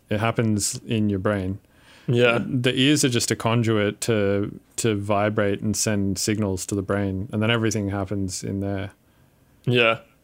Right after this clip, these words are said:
Speaker 1: Same with color and everything, really.
Speaker 2: Yeah, I guess it is. Yeah, it's all just your brain kind of breaking down math.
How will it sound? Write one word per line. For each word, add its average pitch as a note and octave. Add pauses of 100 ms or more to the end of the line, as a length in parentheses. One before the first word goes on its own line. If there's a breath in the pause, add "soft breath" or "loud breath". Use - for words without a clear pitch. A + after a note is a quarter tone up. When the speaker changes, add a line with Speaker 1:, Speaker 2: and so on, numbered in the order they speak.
(120)
Speaker 1:
Same C3+
with G#2
color G2+
and G2
everything, G2+
really. G#2+ (920 soft breath)
Speaker 2:
Yeah, B2+
I A2
guess A#2+
it A2+
is. A2
Yeah, A#2
it's G2+
all A2
just G#2+
your A2
brain G#2+
kind G#2+
of G#2
breaking G#2
down G#2
math. A2